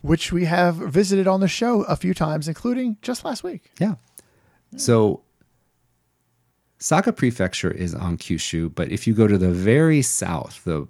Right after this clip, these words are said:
Speaker 2: bottom
Speaker 1: Mm-hmm.
Speaker 2: part of Kyushu Island, that's one of the four main islands of Japan. It's the furthest west.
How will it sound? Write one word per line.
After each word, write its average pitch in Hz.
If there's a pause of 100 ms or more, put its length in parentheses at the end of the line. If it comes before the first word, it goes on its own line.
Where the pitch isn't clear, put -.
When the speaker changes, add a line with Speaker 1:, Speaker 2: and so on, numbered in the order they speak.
Speaker 2:
bottom 98
Speaker 1:
Mm-hmm. -
Speaker 2:
part 92
of 82
Kyushu 87
Island, 80
that's 85
one 117
of 95
the 87
four 98
main 95
islands 87
of 80
Japan. 85
It's -
the -
furthest 95
west. 80